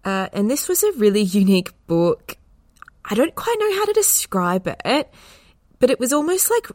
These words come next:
reading one big riddle. It's about a bank robbery that goes wrong, and it almost reminds me of Lemony Snicket's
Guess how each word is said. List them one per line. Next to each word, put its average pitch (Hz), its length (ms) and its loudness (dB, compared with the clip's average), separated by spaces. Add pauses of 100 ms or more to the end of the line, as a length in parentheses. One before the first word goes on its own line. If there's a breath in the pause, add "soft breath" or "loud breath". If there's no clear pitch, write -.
reading 208 640 0
one 208 380 0 (220)
big 196 420 -2 (180)
riddle. 143 600 -2 (420)
It's 285 160 2
about 302 400 0
a 214 440 2 (300)
bank 285 340 -4
robbery 202 400 4
that 185 200 -2
goes 156 360 0
wrong, 147 520 0 (480 loud breath)
and 190 240 2
it 214 160 -2 (160)
almost 277 360 -2
reminds 427 360 -2
me 370 180 2
of 214 100 -2
Lemony 190 360 2
Snicket's - 600 -2